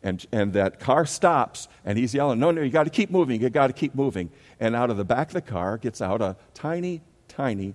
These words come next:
little gal, little older gal, and she gets out real slow.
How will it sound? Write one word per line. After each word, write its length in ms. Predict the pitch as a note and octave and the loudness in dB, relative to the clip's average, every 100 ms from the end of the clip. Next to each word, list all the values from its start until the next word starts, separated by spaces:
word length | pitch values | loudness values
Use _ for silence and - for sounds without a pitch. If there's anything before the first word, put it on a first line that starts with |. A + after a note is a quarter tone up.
| - | -10
little 320 | - A2 B2 A#2 - D#2+ | -6 -2 -4 -6 -16 -8
gal, 420 | F2+ D#2 F2 A#2 _ _ _ _ _ | -6 -4 -8 -12 _ _ _ _ _
little 260 | B2 B2 A#2 - _ | -6 -4 -8 -14 _
older 340 | B2+ C#3+ C3+ | -4 -4 -4
gal, 380 | - F#2+ E2+ F#2 | -8 -8 -8 -6
and 120 | D3+ | -8
she 100 | D3+ | -10
gets 240 | F3 F3 - | -6 -6 -4
out 220 | C3+ - | -8 -6
real 160 | A#2 B2+ | -8 -8
slow. 400 | - F2 E2+ | -8 -10 -10